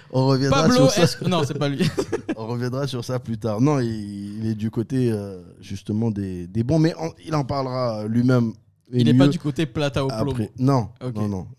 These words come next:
Speaker 1: Il est
Speaker 2: D'accord.
Speaker 1: du côté, euh, prévention, éducation, réinsertion.
Speaker 2: Bon, ta semaine news.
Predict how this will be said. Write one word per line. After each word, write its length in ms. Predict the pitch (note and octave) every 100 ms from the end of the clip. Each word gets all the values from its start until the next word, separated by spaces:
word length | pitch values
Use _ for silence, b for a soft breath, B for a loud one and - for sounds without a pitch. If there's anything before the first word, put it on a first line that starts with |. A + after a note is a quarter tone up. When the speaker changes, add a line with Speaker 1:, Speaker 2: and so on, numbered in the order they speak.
| -
Speaker 1:
Il 60 |
est 20 | G#2
Speaker 2:
D'accord. 100 | G2+
Speaker 1:
du 120 | F#2+
côté, 420 | G2+ G#2+ G#2+ A#2+ A2+
euh, 420 | G2+ G2 F#2+ F#2 - b b -
prévention, 520 | B2+ A#2+ A#2 - B2+
éducation, 500 | A2 A2+ A2 - A#2+
réinsertion. 560 | A2 G#2+ G2+ F2 F#2 - _ -
Speaker 2:
Bon, 180 | D3
ta 100 | C#3+ D3
semaine 300 | D#3+ D#3
news. 120 | D3+